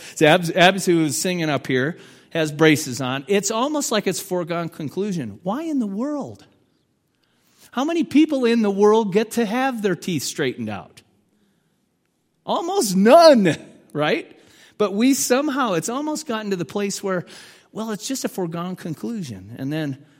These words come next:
you know, college for our kids, it goes on and on. These social constructs that we feel almost trapped into these. It's kind of fascinating. Now, we're gonna look at a couple of things. Let's see, show me this next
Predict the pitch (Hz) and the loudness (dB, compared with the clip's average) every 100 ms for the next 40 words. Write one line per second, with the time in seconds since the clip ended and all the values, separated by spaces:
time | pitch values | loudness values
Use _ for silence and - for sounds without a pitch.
0 | _ _ _ - 170 123 117 - 185 185 | _ _ _ -14 -10 -10 -10 -10 -8 -8
1 | - 180 165 - 165 170 160 185 254 220 | -10 -8 -6 -6 -8 -8 -8 -8 -6 -4
2 | 180 175 165 185 143 110 107 - 170 185 | -4 -4 -4 -4 -4 -6 -8 -8 -4 -4
3 | - 226 - 214 226 - - 110 113 - | -6 -10 -6 -6 -6 -8 -6 -6 -8 -10
4 | - 147 240 - 247 208 190 143 113 - | -8 -4 -4 -4 -6 -6 -6 -8 -10 -12
5 | - _ _ _ - 233 240 139 - - | -16 _ _ _ -10 -4 -2 -4 -8 -18
6 | - 180 202 139 101 - - - _ _ | -8 -4 -4 -4 -6 -14 -20 -20 _ _
7 | _ _ _ _ _ _ _ _ _ _ | _ _ _ _ _ _ _ _ _ _
8 | 147 147 113 135 131 - 90 95 - _ | -12 -10 -8 -8 -8 -10 -16 -20 -20 _
9 | _ - - _ _ _ 165 156 147 185 | _ -20 -20 _ _ _ -4 -2 -2 -4
10 | 208 165 147 165 156 139 160 - 139 120 | -4 -4 -4 -4 -6 -6 -8 -6 -6 -6
11 | 151 135 127 - 165 - 135 - 196 233 | -4 -4 -6 -6 -6 -4 -6 -4 -8 -6
12 | 196 139 - 147 147 - | -6 -6 -6 -6 -6 -10